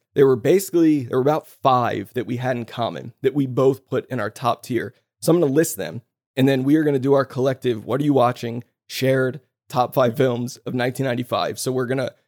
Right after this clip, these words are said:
first argue about the five movies, and then we're gonna argue about the order a little bit. So let me see if these five are fair, okay?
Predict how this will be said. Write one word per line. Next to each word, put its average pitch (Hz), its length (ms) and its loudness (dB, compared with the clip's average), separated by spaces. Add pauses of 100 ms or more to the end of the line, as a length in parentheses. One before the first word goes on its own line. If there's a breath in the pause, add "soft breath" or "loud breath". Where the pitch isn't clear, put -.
(220)
first 147 280 2
argue 143 380 4
about 127 360 0
the 135 80 -12
five 127 320 0
movies, 117 580 0
and 131 200 0
then 135 180 0
we're 123 120 -4
gonna 120 140 -6
argue 120 260 -2
about 110 180 -4
the - 60 -16
order 110 280 -4
a - 20 -6
little 98 200 -6
bit. - 120 -12
So 113 140 -8
let 139 140 2
me 160 80 6
see 151 220 2
if 123 100 0
these 131 180 -4
five 120 260 0
are 110 60 -8
fair, - 400 -8
okay? 123 320 -2